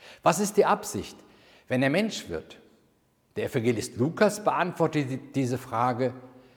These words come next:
in seinem ganzen Evangelium. Paulus ist da etwas kürzer. In einem Satz.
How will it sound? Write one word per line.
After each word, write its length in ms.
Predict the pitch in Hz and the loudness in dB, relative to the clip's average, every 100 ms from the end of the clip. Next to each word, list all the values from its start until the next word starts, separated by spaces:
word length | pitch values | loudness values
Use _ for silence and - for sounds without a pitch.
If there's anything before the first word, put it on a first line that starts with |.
| _ | _
in 120 | - 110 | -6 0
seinem 280 | 110 110 | 0 0
ganzen 420 | 95 120 139 151 95 | 0 -2 -2 -8 -8
Evangelium. 800 | 127 147 113 87 80 73 - 65 - _ _ _ _ | -6 -6 -6 -6 -6 -10 -14 -18 -20 _ _ _ _
Paulus 520 | - 196 226 220 220 - - - - _ | 0 2 4 2 0 -14 -18 -20 -20 _
ist 200 | - 160 | -10 -2
da 40 | 147 | -2
etwas 340 | 120 135 131 | -2 -6 -10
kürzer. 440 | - 85 - - - _ _ _ _ - | -8 -8 -8 -16 -18 _ _ _ _ -10
In 180 | 107 117 | -8 0
einem 300 | 147 190 143 | 2 2 0
Satz. 500 | 101 - - - | -2 -6 -14 -18